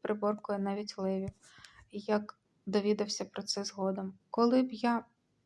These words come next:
Подержав свого цапа днів три або чотири в голоді, а потім приніс би йому поїсти і напитись, він став би смирний, як козеня. Кози взагалі дуже кмітливі тварини, і коли з ними добре поводитись, їх легко приручити.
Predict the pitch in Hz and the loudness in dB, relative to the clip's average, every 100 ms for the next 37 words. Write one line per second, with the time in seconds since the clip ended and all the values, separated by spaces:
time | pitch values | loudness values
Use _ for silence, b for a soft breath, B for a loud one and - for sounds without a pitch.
0 | _ 247 262 254 - 220 - 220 233 - | _ 4 6 4 2 -4 -4 -2 -2 2
1 | 214 208 208 214 208 220 220 196 190 196 | 0 0 0 0 0 -2 -2 -2 -4 -8
2 | - - 208 202 214 302 359 277 214 190 | -10 -6 -4 -4 0 4 4 2 0 -10
3 | B B B - 214 254 254 226 - 208 | B B B -2 4 4 4 0 -2 0
4 | 208 208 208 202 196 196 190 196 196 247 | 0 -2 -2 0 0 0 -2 -2 0 0
5 | 262 - - 196 190 190 302 370 254 - | -2 -10 -4 0 0 2 2 2 -4 -4
6 | 220 214 - 359 359 247 208 240 269 226 | -2 0 4 4 4 -2 0 2 4 2
7 | 202 208 - 202 202 196 190 190 b b | 2 -6 -4 -6 -4 -4 -2 -4 b b
8 | b b - 359 339 226 254 277 277 220 | b b 6 6 6 4 2 4 4 4
9 | 247 277 - 240 233 220 226 233 - 226 | 2 -2 -2 -6 -4 -2 -2 -2 -4 -6
10 | 220 202 190 220 214 247 254 254 240 240 | -4 -6 -4 -6 2 4 6 6 4 4
11 | 240 226 208 208 208 269 349 - - - | 2 2 -4 -2 0 2 2 0 -18 -6
12 | 208 - 247 269 254 254 196 202 208 - | -4 0 -2 0 -4 -4 -8 -6 -8 -10
13 | - 190 | -12 -16